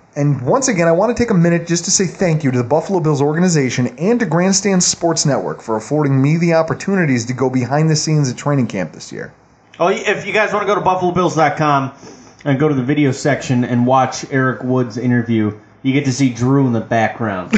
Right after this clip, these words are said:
Speaker 2: within the first minute.
Speaker 1: <laughs>
Speaker 2: Walking around, where do I go? Who do I talk to?
Speaker 1: Oh, fantastic.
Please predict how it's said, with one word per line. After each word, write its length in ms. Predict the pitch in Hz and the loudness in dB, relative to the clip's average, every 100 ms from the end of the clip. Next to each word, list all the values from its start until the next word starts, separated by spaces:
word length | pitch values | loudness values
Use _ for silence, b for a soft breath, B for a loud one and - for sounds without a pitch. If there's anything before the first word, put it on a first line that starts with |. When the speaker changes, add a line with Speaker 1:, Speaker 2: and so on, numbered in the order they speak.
| 113 | 0
Speaker 2:
within 280 | 123 156 | 0 0
the 80 | 147 | -2
first 360 | 151 151 131 - | 0 0 0 0
minute. 340 | 131 110 - - | 0 0 -2 -8
Speaker 1:
<laughs> 1300 | - 359 - - 330 - 269 - 320 370 277 - 202 | -4 -6 -2 -6 -2 -2 -2 -2 0 0 -2 -4 0
Speaker 2:
Walking 440 | 269 277 254 240 | 4 4 4 2
around, 640 | 214 190 190 185 180 180 165 | 2 2 4 4 2 0 2
where 180 | 208 262 | 4 4
do 100 | 240 | 4
I 240 | 202 170 | 2 2
go? 520 | 151 151 151 147 143 | 2 2 4 2 2
Who 80 | 165 | 2
do 640 | 202 - - 359 427 415 370 | 0 0 2 4 6 6 6
I 240 | 330 269 - | 4 4 4
talk 380 | 214 196 - - | 4 4 0 0
to? 880 | 185 175 165 151 285 277 262 220 - | 2 4 2 2 0 0 0 -2 0
Speaker 1:
Oh, 400 | 233 233 208 175 | 2 6 6 4
fantastic. 960 | - 156 135 170 185 190 - 123 92 | 4 0 2 2 4 4 2 0 0